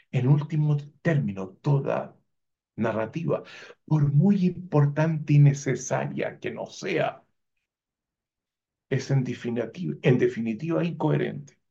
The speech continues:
Toda narrativa, dicho de otra forma, si bien nos tranquiliza, es vana.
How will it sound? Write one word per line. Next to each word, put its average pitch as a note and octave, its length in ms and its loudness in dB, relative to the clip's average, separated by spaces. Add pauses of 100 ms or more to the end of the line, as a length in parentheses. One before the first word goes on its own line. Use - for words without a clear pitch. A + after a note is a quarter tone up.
(2250)
Toda D3+ 680 2
narrativa, B2 1000 -4 (280)
dicho - 460 -6
de C#3+ 80 -8
otra C#3+ 240 -4
forma, - 500 -6 (1000)
si F#3 200 6
bien A3+ 240 4
nos G#3 160 2
tranquiliza, E3+ 880 -4 (1600)
es C#3+ 160 6
vana. G#2+ 420 -6